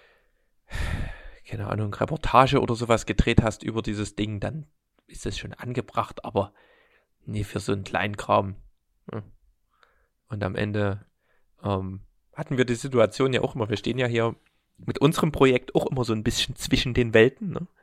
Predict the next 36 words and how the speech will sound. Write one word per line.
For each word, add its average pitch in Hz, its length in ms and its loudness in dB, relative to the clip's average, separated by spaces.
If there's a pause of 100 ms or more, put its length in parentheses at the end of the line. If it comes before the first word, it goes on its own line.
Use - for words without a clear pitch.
(800)
Also 107 220 -2
machst 98 220 -4
du - 40 -10
es - 100 -8
irgendwie 101 340 -4
auf 92 120 -8
Spur - 280 -6
eins, 123 340 2
ihr 113 80 2
macht - 180 -2
ja - 60 2
auch - 140 -2
Musik, 113 500 -4
ähm, 107 340 0
Aufzeichnungen 113 760 0
oder 104 120 -6
so, 107 160 2
wenn 107 160 0
sowas 104 300 2
ist, - 380 -6 (340)
machst - 220 -2
du 95 40 -6
da 101 140 6
ein 98 140 0
Behind 101 360 0
the - 60 -10
Scenes, 135 600 -4
nimmst 98 240 -4
es - 80 -12
irgendwie 101 280 -4
dort 127 300 6
mit. 120 320 0 (640)
Oder 101 140 2
jetzt 101 220 0
bei 95 120 2
Dave 135 320 8